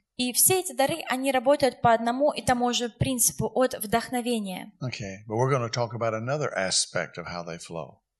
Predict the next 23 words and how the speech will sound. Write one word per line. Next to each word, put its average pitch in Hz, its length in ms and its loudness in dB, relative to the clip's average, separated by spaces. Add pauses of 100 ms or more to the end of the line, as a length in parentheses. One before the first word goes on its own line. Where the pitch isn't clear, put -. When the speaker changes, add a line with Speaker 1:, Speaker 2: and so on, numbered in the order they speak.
Speaker 1:
Но 254 120 -2
мы 294 100 4
поговорим 277 400 4
е-, 254 320 -6
об 247 160 4
еще 262 420 2
об 349 80 2 (140)
одном 240 400 4
аспекте, 254 480 0
как 247 340 -2
они 220 280 -2
проистекают. 214 840 0 (320)
Speaker 2:
Okay. 92 300 -8 (340)
Now, 113 280 2 (1300)
uh, 98 460 2 (560)
I 131 80 -10
guess 113 200 -6
we 98 80 -10
can 90 60 -12
go 90 120 -12
to 78 80 -14
First - 360 -10
John 78 400 -10